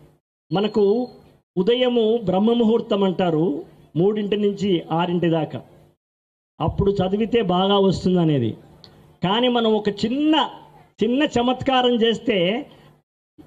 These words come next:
దినానికి ఒకటే తెల్లవారుజాము. కానీ మనం కొంచెం మార్చుకుంటే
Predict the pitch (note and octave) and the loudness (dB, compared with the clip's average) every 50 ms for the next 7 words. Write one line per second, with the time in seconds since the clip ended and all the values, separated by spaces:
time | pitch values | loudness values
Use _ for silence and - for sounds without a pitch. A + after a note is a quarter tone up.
0 | - - - C3+ F#3+ G#3 A#3 C4 C4+ C#4+ D4 D4 - C#4+ C#4+ C4 A#3+ A#3+ - B3 | -20 -10 -4 -2 0 2 2 2 2 2 0 0 0 2 2 2 2 0 0 -2
1 | B3+ C4+ D4 C#4+ - C4+ C4 C4 C4 B3+ B3 A#3+ A#3 F#3 A3 A3 A3 G3+ F3 C3+ | 0 0 0 2 2 2 2 2 2 2 2 2 2 0 2 2 2 2 0 0
2 | - - - - - - _ _ _ _ _ _ _ _ _ _ _ _ - F3+ | -4 -8 -16 -20 -20 -20 _ _ _ _ _ _ _ _ _ _ _ _ -4 -2
3 | F#3+ A3 A#4 C4 A#3+ A3 A3+ A3+ A#3 A3+ A3 G#3+ G#3+ - A#3+ A3+ C4+ C#4 D4+ D4 | -2 0 2 2 2 2 2 2 2 2 0 0 0 0 -2 0 0 0 0 0
4 | - D4 D4 C#4 B3 A#3 A3+ A#3+ B3+ B3 - B3+ B3 A3+ A#3+ A#3 F#3 A#3 G#3+ G3 | 0 0 0 0 0 2 2 2 0 0 -2 -2 0 0 0 0 0 0 0 0
5 | G#3 A#3 C4+ D4 - | 0 0 -2 -4 -8